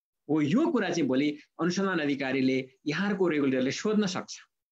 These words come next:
"ए बाबा, विद्यार्थी भनेर करोडौँ करोडको कारोबार हुँदाखेरि तपाईँले हेर्नु किन भएन? तपाईँको यसको हेर्ने, यसमा हेर्ने प्रणाली छैन कि? प्रणाली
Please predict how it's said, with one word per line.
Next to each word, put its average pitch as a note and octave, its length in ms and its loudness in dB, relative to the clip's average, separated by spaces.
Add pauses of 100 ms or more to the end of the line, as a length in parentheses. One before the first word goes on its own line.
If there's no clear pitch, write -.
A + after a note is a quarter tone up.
(540)
"ए - 20 -2
बाबा, G3+ 200 0
विद्यार्थी D3 600 0
भनेर C3+ 340 -2
करोडौँ F3 340 -2
करोडको E3 340 0
कारोबार D3 420 -2
हुँदाखेरि B2+ 560 -2
तपाईँले G3 320 -2
हेर्नु C#3 380 -2
किन B3+ 180 0
भएन? B3+ 360 0 (1500)
तपाईँको A#3 260 2
यसको A3 240 -2
हेर्ने, E3+ 420 0
यसमा F#3+ 220 -2
हेर्ने F3 260 0
प्रणाली F#3+ 360 0
छैन A3 340 0
कि? G#3 120 0
प्रणाली F#3+ 420 -2